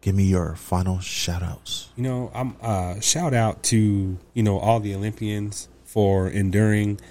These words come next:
Speaker 2: um, a couple of tough years and still out there trying to give us the best Olympics that we can have.
Speaker 1: Yeah.
Speaker 2: Um, I think people need to realize that, that this hasn't been a normal experience,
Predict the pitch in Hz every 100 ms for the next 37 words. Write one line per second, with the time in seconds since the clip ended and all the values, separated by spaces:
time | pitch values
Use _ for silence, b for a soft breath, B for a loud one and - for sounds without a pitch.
0 | B B B 95 92 87 85 85 - -
1 | 101 90 - 101 90 101 107 104 101 -
2 | - - 95 95 90 87 82 - 107 104
3 | 98 - 95 92 - 101 95 92 87 -
4 | B B B 110 110 101 - 95 104 104
5 | - 92 98 95 90 92 90 101 - 82
6 | 107 101 98 90 - B B 98 87 98
7 | 92 87 90 98 120 101 - 117 107 101
8 | 98 - 92 90 85 85 B B B 104
9 | 113 101 98 92 85 - 92 82 - -
10 | 90 - - 104 - 113 110 98 95 98
11 | 92 90 104 104 98 90 82 - 101 110
12 | 120 120 -